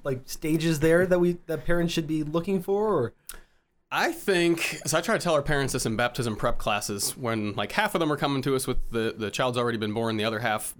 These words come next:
Speaker 2: baby's still in utero. And I try to tell them to either remember when they first held their child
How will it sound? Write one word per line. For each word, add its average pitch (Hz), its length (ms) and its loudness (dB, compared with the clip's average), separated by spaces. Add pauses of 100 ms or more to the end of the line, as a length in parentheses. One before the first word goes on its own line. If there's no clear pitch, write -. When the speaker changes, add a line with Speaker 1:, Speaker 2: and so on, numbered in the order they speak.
Speaker 2:
baby's 113 280 -4
still 117 240 -2
in 110 120 -2
utero. 104 460 -4 (1120)
And 131 100 -2
I 127 40 0
try 170 180 2
to 160 80 0
tell 147 220 2
them 139 180 0
to 131 220 -2
either 123 200 0
remember 151 540 2
when 170 220 0
they 160 100 0
first 170 420 -2
held 156 300 -2
their 160 100 0
child 165 520 -2